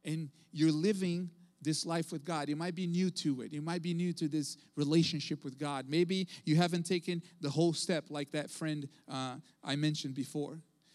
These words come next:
Maybe you're still on the fence, or maybe this is something you've been doing for a while.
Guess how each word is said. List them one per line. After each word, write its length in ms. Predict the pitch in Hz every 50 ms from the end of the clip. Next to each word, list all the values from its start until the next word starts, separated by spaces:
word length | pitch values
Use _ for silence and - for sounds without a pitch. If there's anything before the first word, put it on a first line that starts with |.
| _ _ _
Maybe 440 | 147 147 170 175 175 208 214 220 214 - - -
you're 180 | 185 156 160
still 540 | 156 - - - 185 190 202 208 208 190 - - - _ _ -
on 180 | 170 175 165
the 80 | 151 135
fence, 460 | 135 - - 196 156 123 127 - -
or 140 | - 165 170
maybe 340 | 170 208 233 247 214 214 202
this 260 | 160 196 208 190 -
is 200 | 226 214 185 170
something 500 | - - - - - 226 214 - 214 196
you've 180 | 202 214 202 170
been 140 | 208 196 190
doing 240 | 220 220 208 190
for 160 | 175 - 208 196
a 60 | 196
while. 420 | 202 208 214 196 151 101 - 156